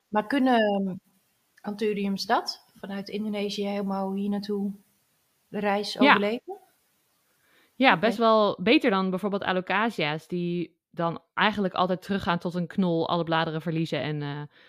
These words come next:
Speaker 2: en dan weer moeten groeien en, en alle wortels ook verrotten. Anthuriums kunnen ook wel de bladeren verliezen. Van, ik heb nog niet zo vaak geïmporteerd, hoor.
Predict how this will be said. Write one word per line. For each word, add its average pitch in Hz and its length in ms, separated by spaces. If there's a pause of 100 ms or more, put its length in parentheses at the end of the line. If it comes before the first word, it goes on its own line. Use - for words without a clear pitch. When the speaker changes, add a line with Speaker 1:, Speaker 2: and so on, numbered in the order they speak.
(560)
Speaker 2:
en 165 120
dan 170 160
weer 175 120
moeten 170 180
groeien 208 540
en, 170 260
en 170 140
alle 156 200
wortels 175 340
ook 180 140
verrotten. 185 460 (460)
Anthuriums 220 520
kunnen 208 220
ook 214 180
wel 226 180
de 220 80
bladeren 202 420
verliezen. 220 400
Van, 190 180
ik - 120
heb 202 100
nog 202 120
niet 196 140
zo 180 100
vaak 165 260
geïmporteerd, 160 640
hoor. 190 300